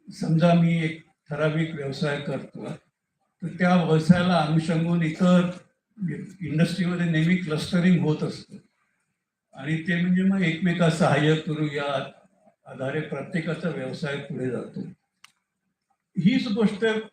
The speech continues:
प्रत्येकाच्या बाबतीत सुद्धा खरी आहे. म्हणजे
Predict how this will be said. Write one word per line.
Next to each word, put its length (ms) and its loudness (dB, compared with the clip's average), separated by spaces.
प्रत्येकाच्या 720 -2
बाबतीत 520 -2
सुद्धा 360 -4
खरी 180 -6
आहे. 200 -8
म्हणजे 240 -10